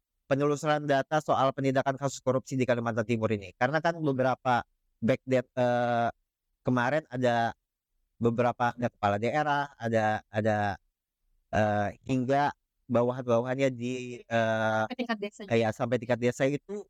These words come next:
Speaker 1: ditindak korupsi oleh K P K gitu. Jadi gimana selama ini penelusuran datanya?
Speaker 2: Oke, eh, jadi, em, saya mau jelasin dulu ya bahwa, em, dalam penelitian ini ada dua ya, dua,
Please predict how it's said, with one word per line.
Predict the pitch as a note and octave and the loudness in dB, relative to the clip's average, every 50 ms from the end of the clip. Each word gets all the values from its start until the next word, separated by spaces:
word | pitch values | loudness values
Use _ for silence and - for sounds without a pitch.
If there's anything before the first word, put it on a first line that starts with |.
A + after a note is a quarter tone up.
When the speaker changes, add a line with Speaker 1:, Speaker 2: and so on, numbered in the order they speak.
| _ _ _ | _ _ _
Speaker 1:
ditindak | - C3+ - B2+ - C#3+ C3 C3 - | -2 0 0 0 2 0 0 0 0
korupsi | - C3 C3 A#2+ B2+ D#3 D3+ | 0 -2 -2 -2 0 2 2
oleh | B2 A#2+ A#2+ B2 B2 - _ - | 2 4 2 0 0 -4 _ -2
K | A#2+ | -2
P | A2+ - A2 - | -2 -2 -2 -2
K | A2+ G#2 G2 F#2+ | -2 -2 -2 -4
gitu. | F2+ G#2 | -6 -4
Jadi | G#2 A2 C3+ D3+ E3+ F3+ | 0 2 2 2 2 0
gimana | E3 D3+ C3+ B2 A#2+ G2 - _ _ _ | -2 0 -2 -2 -4 -8 -14 _ _ _
selama | - - B2+ B2+ A#2+ A#2+ | -8 -2 0 0 0 2
ini | C3 B2 A#2+ - | 0 -2 -2 -4
penelusuran | A#2 A2+ A2+ G#2 - A2+ G#2+ G#2+ | -6 -6 -4 -2 0 0 0 2
datanya? | G#2+ G2+ - G2 F#2+ F2+ E2+ - _ _ _ - | 0 -2 0 -2 -4 -6 -6 -14 _ _ _ -8
Speaker 2:
Oke, | - - _ _ _ _ _ - | -8 -8 _ _ _ _ _ -2
eh, | B3+ A#3 A3+ A3+ A3 | 0 0 0 -2 -2
jadi, | G#3+ A#3 A#3 C4+ D4 C#4+ _ _ _ _ _ _ _ _ _ _ _ _ - | -2 -2 0 0 -2 -2 _ _ _ _ _ _ _ _ _ _ _ _ -2
em, | G#3 G#3 G#3 G#3 G#3+ A3 | -2 -2 -2 -6 -8 -6
saya | - C4 C4 C4+ | -4 -2 -2 0
mau | C4 | -2
jelasin | A3+ A3 A3 A3 A#3 A3+ G#3+ | -2 -2 -4 -4 -4 -4 -2
dulu | A3 A3 | -2 -2
ya | G#3+ | -2
bahwa, | F#3+ G3 G3 G#3 G3+ G3+ - _ _ _ _ _ _ _ _ _ _ | -2 -2 -2 -2 -2 -4 -6 _ _ _ _ _ _ _ _ _ _
em, | - G#3+ G#3+ G#3+ G#3 G#3 G#3 G#3 | 0 0 0 0 -2 -4 -8 -8
dalam | G#3+ G#3 A3 A3 G#3+ G#3+ G#3+ _ | -4 0 0 0 0 -2 -4 _
penelitian | - A3 A3+ A3 A3+ - A3 G#3 | -4 -2 0 0 0 0 -2 -4
ini | G#3 A3 A#3 C4 | -4 -2 -2 -2
ada | B3+ B3+ G#3+ A#3 | 0 0 0 0
dua | G3+ G#3+ A#3 A3+ G#3 | 0 0 2 0 0
ya, | F#3+ F#3+ - | 0 -4 -4
dua, | G3+ G#3 G3+ | -2 -2 -2